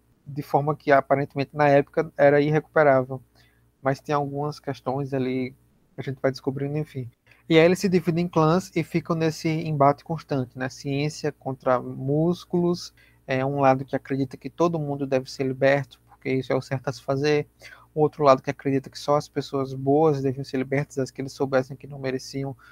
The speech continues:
ou que não iriam se adequar a, ao novo universo deles,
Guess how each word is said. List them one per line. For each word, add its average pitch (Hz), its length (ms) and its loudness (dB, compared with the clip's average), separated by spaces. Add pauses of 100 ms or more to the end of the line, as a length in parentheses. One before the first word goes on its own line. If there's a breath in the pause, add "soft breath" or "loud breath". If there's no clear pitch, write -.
(320 soft breath)
ou 139 100 -2
que - 100 -12
não 143 200 -2
iriam 135 440 -2 (400)
se - 160 0
adequar 143 720 6
a, 135 160 0 (160)
ao 139 160 -2
novo 143 340 2
universo 135 420 -4
deles, 139 400 0